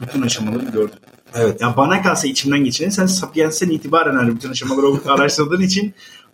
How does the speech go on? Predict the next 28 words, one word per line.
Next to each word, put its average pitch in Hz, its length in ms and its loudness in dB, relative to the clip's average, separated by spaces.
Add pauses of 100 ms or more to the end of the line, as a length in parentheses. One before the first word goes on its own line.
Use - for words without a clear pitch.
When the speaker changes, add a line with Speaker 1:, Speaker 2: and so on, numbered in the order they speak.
(120)
Speaker 1:
seninle 180 280 2
Homo 180 320 2
neanderthales'ten 185 880 2
başlamak 131 400 -2
isterdim 151 340 0
ama 214 240 0
hani 127 280 -10
şimdi 156 240 -6
o 156 80 0
kadar 165 140 0
geriye 156 280 0
gitmeyelim. 131 480 -6
Speaker 2:
Onu 196 180 0
başka 165 340 0
bir 127 60 -4
podcast'e 113 460 -2
bırakalım. - 400 2
Speaker 1:
<laughs> - 40 2
Evet, 147 240 2
evet. 139 280 2 (360)
Şimdi 202 260 2
abi 185 320 4 (140)
o 208 160 2
dönemi 170 380 -2
bu 170 120 -4
dönemi 147 340 -2 (200)
böyle, 139 420 0 (240)
e, 120 380 2